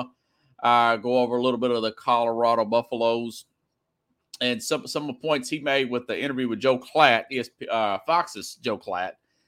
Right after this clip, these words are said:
uh, here in a little while. Also talk a little Big Three basketball. Uh, the three oh three tournament, uh, started by Ice Cube. He had a pretty interesting, uh, quote he put out on social media.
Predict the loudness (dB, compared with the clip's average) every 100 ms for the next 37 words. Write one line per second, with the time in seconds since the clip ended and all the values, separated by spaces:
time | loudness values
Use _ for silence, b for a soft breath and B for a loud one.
0 | _ _ _ -2 2 4 2 0 -2 0
1 | 0 0 2 4 6 6 4 2 2 2
2 | 2 4 2 4 0 0 0 -2 0 0
3 | 6 8 6 4 -2 0 0 0 -6 _
4 | _ _ -2 4 6 6 4 0 0 2
5 | 2 0 -2 -2 -2 -4 -2 -2 -4 _
6 | 0 2 4 4 0 2 2 4 2 4
7 | 4 4 2 -4 -8 -4 -2 0 0 0
8 | -2 -2 0 0 -2 -10 -6 -6 -6 -8
9 | _ _ _ _ -2 2 4 2 0 0
10 | 0 0 -4 0 2 6 6 4 -2 -4
11 | -4 -4 -8 -6 -4 0 2 2